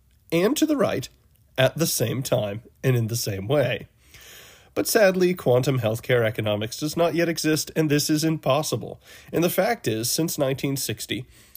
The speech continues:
hospital beds per th-, one thousand people went from nine point two down to two point nine at the point of writing this article. It may be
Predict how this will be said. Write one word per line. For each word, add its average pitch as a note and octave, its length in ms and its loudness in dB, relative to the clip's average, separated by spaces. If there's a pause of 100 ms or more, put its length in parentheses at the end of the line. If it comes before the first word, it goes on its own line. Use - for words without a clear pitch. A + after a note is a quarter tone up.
hospital F#3 460 2
beds A#2 340 0
per D3+ 300 0
th-, - 120 -14 (100)
one D3 280 2
thousand B2+ 440 0
people A#2 420 -4 (120)
went C#3 240 0
from A#2 280 -2
nine D#3+ 260 2
point F3+ 340 -2
two G#3 380 0 (360)
down E3+ 280 2
to F#3+ 140 2
two C#4+ 300 4
point C4+ 380 0
nine F#3+ 540 0
at C3 180 -2
the B2 80 -6
point C#3+ 220 0
of B2+ 60 -2
writing B2 260 2
this A#2 140 -6
article. B2 300 -4
It A2 120 -8
may D#3 220 -2
be D#3+ 100 -6